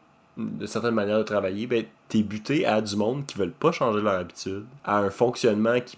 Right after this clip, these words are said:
permet pas la croissance, puis à du monde crissement boqué qui sont ex-, extrêmement hiérarchisés parce que sur un bateau, t'écoutes ton boss. Puis ultimement, capi-, le capitaine est Dieu,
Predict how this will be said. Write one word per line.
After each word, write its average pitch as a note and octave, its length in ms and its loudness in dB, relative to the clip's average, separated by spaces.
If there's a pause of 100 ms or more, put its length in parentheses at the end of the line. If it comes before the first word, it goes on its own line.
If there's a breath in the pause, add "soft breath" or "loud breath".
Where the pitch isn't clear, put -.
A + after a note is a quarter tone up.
(140)
permet A#2+ 360 4
pas A#2+ 240 0
la G2+ 140 2
croissance, G2+ 1080 -2
puis B2+ 380 0 (200)
à G#2 520 -2 (540)
du D#3+ 140 -8
monde A2 300 2 (180)
crissement C#3+ 480 2
boqué A#2 480 -2
qui - 160 -12
sont A#2 300 2 (120)
ex-, C3+ 240 -8 (200)
extrêmement A#2+ 540 2
hiérarchisés G#2 800 -4
parce G#2 160 -2
que - 120 -10
sur - 180 2
un C3+ 80 6
bateau, G2+ 420 0 (220)
t'écoutes B2+ 320 2
ton F2+ 200 0
boss. - 540 -14 (140)
Puis - 140 -10
ultimement, A#2 640 2 (680 soft breath)
capi-, - 260 0 (100)
le A2 100 2
capitaine A2+ 460 2
est G2+ 140 2
Dieu, - 340 -10